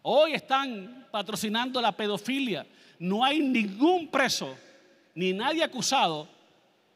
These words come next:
de los pedófilos que fueron a la isla de Epstein.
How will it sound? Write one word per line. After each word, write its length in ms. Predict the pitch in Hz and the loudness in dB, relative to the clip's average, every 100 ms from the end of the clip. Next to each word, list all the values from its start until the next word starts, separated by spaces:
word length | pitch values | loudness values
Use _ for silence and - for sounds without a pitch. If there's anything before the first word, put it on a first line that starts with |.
| _ _ _ _ _ _ _ _ _ | _ _ _ _ _ _ _ _ _
de 120 | - 196 | -2 0
los 140 | 208 | 0
pedófilos 540 | - 214 269 294 262 | 0 0 0 0 -2
que 120 | - 226 | -2 -6
fueron 340 | 240 254 240 | -4 -4 -2
a 60 | 220 | 0
la 160 | 196 | 0
isla 360 | 233 233 226 196 | 0 -2 -2 0
de 160 | 196 | 0
Epstein. 440 | 220 - - 143 | -2 -4 -8 -8